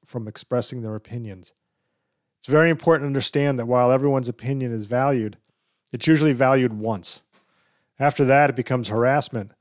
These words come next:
If one of your children doesn't like what you're having for dinner or doesn't care for the movie choice, give them their options and don't let them sit there and continue to annoy everyone, everyone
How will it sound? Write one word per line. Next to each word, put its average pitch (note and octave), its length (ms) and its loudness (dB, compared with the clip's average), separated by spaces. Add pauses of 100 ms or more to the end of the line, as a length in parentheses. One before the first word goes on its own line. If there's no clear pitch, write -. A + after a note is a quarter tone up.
(380)
If B2+ 120 -4
one D#3+ 140 2
of D#3 80 4
your D3+ 120 4
children D#3 360 2
doesn't C3+ 220 0
like C3+ 280 0
what C3 120 -4
you're C3 120 0
having B2+ 220 0
for A#2+ 160 -8
dinner D3 300 2
or B2 100 -4
doesn't B2+ 260 0
care C3 220 -2
for C3 120 -6
the A#2+ 60 0
movie D#3 280 0
choice, B2+ 340 -2
give C#3+ 160 -2
them D3+ 160 0
their C3 180 2
options B2+ 580 -4 (640)
and D3 120 0
don't F3 300 4
let D#3 180 2
them C3+ 160 -4
sit D#3 240 -2
there C3+ 160 2
and A#2 120 -4
continue C#3 420 -4
to B2 80 -4
annoy A#2 340 -2
everyone, A#2 440 -6 (200)
everyone A#2 640 -4